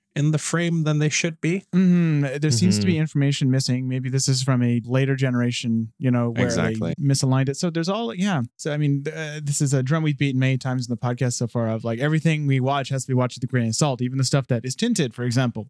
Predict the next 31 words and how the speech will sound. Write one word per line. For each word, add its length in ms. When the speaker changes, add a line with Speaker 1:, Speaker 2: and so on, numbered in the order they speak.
Speaker 2:
A 40
lot 200
of 40
the 60
time 320
that 160
is 420
just, 360
I 40
mean, 400
at 60
the 60
beginning 300
of 60
a 40
lot 180
of 80
these, 240
there's 180
specifically 600
a 140
disclaimer 360
that 160
says, 280
"Our 160
tinting 440
is 640
based 260
on 160
some 160
assumptions," 540